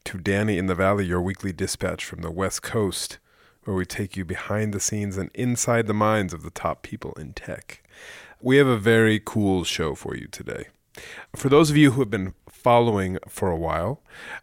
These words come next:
uh, you may recall at the end of last season we did a special on robots, and one of the companies we talked to in that episode was called Zipline,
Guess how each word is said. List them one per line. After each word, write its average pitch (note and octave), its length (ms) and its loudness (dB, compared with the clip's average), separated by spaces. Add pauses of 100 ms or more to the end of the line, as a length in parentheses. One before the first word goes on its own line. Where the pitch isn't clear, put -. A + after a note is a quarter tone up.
uh, A#2+ 40 2
you B2 140 4
may C#3 100 6
recall C#3 280 6
at A#2 80 2
the B2 80 4
end A2+ 80 4
of G2+ 100 0
last B2+ 300 6
season A2+ 180 0
we G#2 100 2
did F2+ 120 -4
a F#2+ 40 -4
special G#2 380 0
on F2 140 -2
robots, F#2+ 720 2
and G2 220 -6
one A#2+ 160 2
of A#2+ 80 0
the A2+ 60 2
companies G#2 460 -2
we F#2+ 120 -4
talked D3 320 2
to C3+ 60 2
in A#2 60 4
that G#2+ 140 4
episode G#2 400 0
was F2+ 140 -4
called E2+ 320 0
Zipline, D#2+ 680 -4